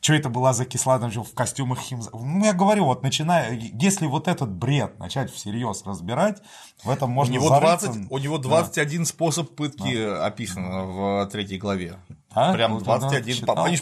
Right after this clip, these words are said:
Speaker 2: они, они,
Speaker 1: А.
Speaker 2: это он посчитал, там
Speaker 1: А,
Speaker 2: они ж
Speaker 1: да?
Speaker 2: пронумерованы по
Speaker 1: Да,
Speaker 2: пунктам.
Speaker 1: да ты чё, я как-, даже не обратил внимания.
Speaker 2: Они пронумерованы
Speaker 1: В
Speaker 2: по
Speaker 1: общем, и,
Speaker 2: пунктам.
Speaker 1: и, и все они абсолютно как бы бессмысленные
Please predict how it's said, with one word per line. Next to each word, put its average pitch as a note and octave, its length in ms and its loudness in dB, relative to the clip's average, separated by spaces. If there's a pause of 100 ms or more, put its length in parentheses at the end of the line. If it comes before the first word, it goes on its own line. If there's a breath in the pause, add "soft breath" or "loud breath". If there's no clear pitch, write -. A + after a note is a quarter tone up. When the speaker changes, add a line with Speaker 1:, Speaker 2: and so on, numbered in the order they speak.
Speaker 2:
они, E3 140 2
они, D#3+ 260 2
Speaker 1:
А. C3 40 4
Speaker 2:
это C#3+ 220 -2
он E3+ 160 2
посчитал, A2+ 380 -2
там C#3 140 2
Speaker 1:
А, D#3 60 4
Speaker 2:
они A#2 80 4
ж - 20 4
Speaker 1:
да? G2 240 4
Speaker 2:
пронумерованы E3+ 400 2
по D#3+ 100 -2
Speaker 1:
Да, D3+ 60 -10
Speaker 2:
пунктам. F#3+ 340 6
Speaker 1:
да C3+ 80 -6
ты C#3 160 -10
чё, B2 260 -4
я G#2 120 -4
как-, A#2+ 240 -10
даже B2+ 180 -4
не B2+ 80 -2
обратил B2+ 360 -6
внимания. B2+ 260 -2
Speaker 2:
Они F#3+ 100 4
пронумерованы F#3+ 640 2
Speaker 1:
В E3 40 2
Speaker 2:
по D3 80 4
Speaker 1:
общем, D3 180 2
и, - 0 -
Speaker 2:
пунктам. D#3+ 360 2
Speaker 1:
и, - 60 2
и B2 180 0
все G#3+ 220 2
они G#3+ 160 6
абсолютно D3+ 840 0
как D3+ 140 -6
бы C#3 80 -2
бессмысленные B2+ 1040 0